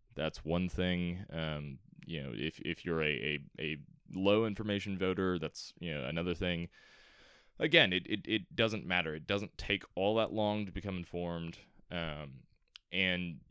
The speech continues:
I, I, I do actually encourage students to participate, to, to look at the way that campaign fu-, or not campaign funds, but student government funds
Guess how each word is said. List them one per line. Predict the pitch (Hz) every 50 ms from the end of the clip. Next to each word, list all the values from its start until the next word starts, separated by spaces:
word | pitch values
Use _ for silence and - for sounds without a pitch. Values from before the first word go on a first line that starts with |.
| - -
I, | - 92 92 62 76 101 104 - -
I, | 104
I | 110 113
do | 104 - 147 151 127
actually | 101 101 - 113 104
encourage | 101 90 - 123 101 85 78 -
students | - - 95 87 82 80 78 - -
to | - - - 87 82 80 80 - _ _
participate, | - 98 87 - - - - 82 73 69 - -
to, | - - 87 82 82 76
to | - - - 82 78
look | 80 87 95 101 104 -
at | 92 -
the | -
way | 87 82 87 85 85
that | 80 78 67 - _ _ _ -
campaign | - 87 71 - - - 107 110 110 104
fu-, | - -
or | - 101 92 87
not | 82 76 85 82 - -
campaign | - - 85 76 76 82 80 78
funds, | - 80 78 80 85
but | 82 -
student | - - 98 98
government | 92 95 98 101 98 - -
funds | - 92 87 85 85 82 80 - -